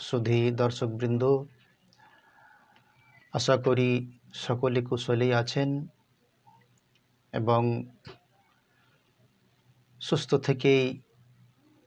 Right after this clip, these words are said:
পরিবার, সন্তান,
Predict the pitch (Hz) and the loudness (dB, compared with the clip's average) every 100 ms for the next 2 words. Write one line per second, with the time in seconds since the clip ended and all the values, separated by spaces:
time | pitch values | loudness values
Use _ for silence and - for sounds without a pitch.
0 | _ _ _ _ _ _ _ _ _ _ | _ _ _ _ _ _ _ _ _ _
1 | _ _ _ _ _ _ _ _ - 123 | _ _ _ _ _ _ _ _ 2 4
2 | 120 120 120 - - _ _ _ _ _ | 6 6 4 2 -6 _ _ _ _ _
3 | - - 127 120 123 | -18 -2 0 2 2